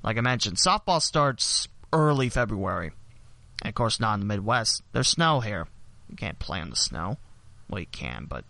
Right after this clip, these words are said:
you know, they don't. I still think someone needs to invest in, like, an indoor bubble around here,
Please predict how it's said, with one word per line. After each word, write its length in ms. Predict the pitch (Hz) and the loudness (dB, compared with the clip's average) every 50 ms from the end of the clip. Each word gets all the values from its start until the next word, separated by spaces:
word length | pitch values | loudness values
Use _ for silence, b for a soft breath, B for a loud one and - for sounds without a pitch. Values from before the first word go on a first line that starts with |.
| - | -14
you 80 | - 58 | -12 -12
know, 160 | 50 58 - - - - - | -10 -12 -12 -14 -16 -14 -12
they 100 | - 65 | -10 -8
don't. 340 | 64 - 73 - - - B B B B B B B B B B B B B B B B B - - - - - - - - - - - - - - - - - - - - - - - - - - - - - - - - - | -8 -8 -8 -8 -8 -8 B B B B B B B B B B B B B B B B B -18 -18 -20 -20 -20 -20 -20 -20 -20 -20 -18 -18 -18 -18 -18 -18 -18 -18 -18 -20 -20 -20 -20 -20 -20 -20 -20 -20 -20 -18 -18 -14 -4
I 60 | - | 0
still 240 | - - - 427 415 | 2 2 4 4 2
think 200 | - 156 135 117 | 4 2 2 2
someone 280 | - - 160 139 127 123 | 4 4 4 4 4 4
needs 200 | 123 127 113 - | 4 2 2 2
to 60 | - | 2
invest 380 | 117 107 98 117 120 127 - - | 2 2 4 2 2 2 2 2
in, 80 | 110 107 | 2 2
like, 180 | 110 113 - | 0 0 0
an 60 | 101 | 0
indoor 320 | 101 113 143 131 123 113 104 | 2 2 4 4 4 2 0
bubble 440 | 101 - - 104 101 - 92 - - - - - - _ - - - - 117 | 0 -2 -2 -4 -2 -6 -6 -8 -10 -14 -20 -20 -20 _ -20 -20 -12 -6 -2
around 260 | 113 113 104 101 101 101 | 0 0 0 0 -2 -2
here, 260 | 98 95 87 65 | -4 -6 -6 -8